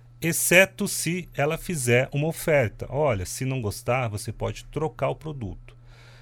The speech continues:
Veja bem, essa troca, se ele fala troca do produto, não é devolver o dinheiro, não é abatimento, nem nada. É trocar o produto por outro que ele venha lhe agradar na,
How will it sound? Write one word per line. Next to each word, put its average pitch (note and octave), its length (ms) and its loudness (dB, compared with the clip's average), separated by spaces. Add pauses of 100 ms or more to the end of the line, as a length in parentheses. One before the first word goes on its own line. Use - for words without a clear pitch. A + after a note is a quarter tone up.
(140)
Veja C#3 240 2
bem, C3 220 2
essa C#3+ 260 2
troca, B2 680 4
se - 180 -4
ele A#2+ 120 0
fala A2+ 300 6
troca D#3+ 420 4
do A2 140 -2
produto, A2 680 -4
não B2+ 260 2
é C#3+ 60 4
devolver A2+ 420 0
o G2 60 -2
dinheiro, G2 680 0
não G2+ 220 0
é A#2 80 2
abatimento, G2+ 680 -4
nem D#3 100 -6
nada. F#2+ 340 -6 (540)
É - 80 -4
trocar C3 420 4
o D3 60 6
produto B2 520 0
por C#3+ 180 -2
outro C3 280 2
que C#3+ 180 -4
ele C#3 240 2
venha C3 200 0
lhe C3 120 2
agradar A#2+ 540 2
na, C3 140 0